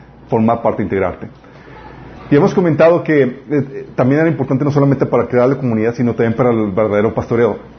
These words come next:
¿Se acuerdan que habíamos visto Juan diez catorce que decía que el buen pastor conoce sus ovejas? La, en, y la modalidad pequeña que la Biblia enseña era necesario para eso.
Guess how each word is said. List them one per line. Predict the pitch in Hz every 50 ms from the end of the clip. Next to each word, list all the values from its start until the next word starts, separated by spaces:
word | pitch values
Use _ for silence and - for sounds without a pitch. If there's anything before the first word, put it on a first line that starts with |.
| - - -
¿Se | - 143
acuerdan | 143 151 180 190 185
que | -
habíamos | 156 156 160 160 143
visto | 143 139 143 156 151 147 147 - - - - - - - -
Juan | - - 131 135 131 135 147 151 151 - - - - - -
diez | - 117 117 127 127 131
catorce | - 139 - 131 107 - 127
que | 123 113
decía | 101 131 127
que | - 127
el | 123
buen | 117 156 165 160
pastor | 175 - - 156 156 156
conoce | - 135 131 123 135
sus | 127 117 -
ovejas? | 117 120 127 - - - - - - - - - - - - - - - - - - - - - - - - - - - - - - - - -
La, | - 156 175 165 - -
en, | 160 160 156 156 156 156 156 - - - - - - - - - - - - -
y | - 165
la | 151 160 160
modalidad | 160 160 160 160 156 175 202 202
pequeña | - 208 - 165 151 156 160
que | 160 156
la | 131 123
Biblia | 123 120 123 127 135
enseña | 127 - 127 127 131 127 -
era | 135 139 135 143
necesario | 139 135 - 139 123 123 123
para | - 123 123
eso. | - - -